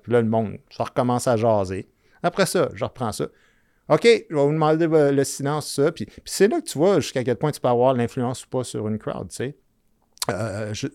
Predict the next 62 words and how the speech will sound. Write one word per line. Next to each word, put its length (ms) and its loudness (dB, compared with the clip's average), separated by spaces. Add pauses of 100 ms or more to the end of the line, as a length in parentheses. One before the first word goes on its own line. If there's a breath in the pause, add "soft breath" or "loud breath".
(140)
où, 180 -4
jusqu'où 340 -2
tu 120 -12
peux 120 -2
aller, 500 2
jusqu'où 320 -6
tu 80 -14
peux 120 -2
être 220 0
un 160 -2
peu 160 -2
agressif. 440 -2
De, 80 -4 (100)
là, 320 4
ça 80 -6
fait 80 0
trois 240 2
fois 140 2
que 60 -2
je 40 -10
vous 60 -2
demande 180 0
le 80 0
silence, 460 -2
écoutez, 420 -2
tu 80 0
sais, 100 2
parce 240 -4
que 60 -4
des 160 -2
fois, 140 -2
le 60 0
monde 160 0
est 140 -2
un 80 0
peu 140 -4
chaud, 300 0
puis 100 -12
ça, 140 -4
ils 220 -20
sont 200 -6
assis 200 -6
là 80 -4
depuis 180 -14
trois, 320 -4
quatre 260 -4
heures, 180 2
puis 100 -14
qu'ils 120 -6
ont 100 -4
eu 20 -6
des 120 -4
remises 300 -4
de 100 -6
prix 300 -8
à 60 -4
la 80 -10
con, 360 -8
puis 140 -14
ils 60 -16
sont 220 -12
comme, « 220 -16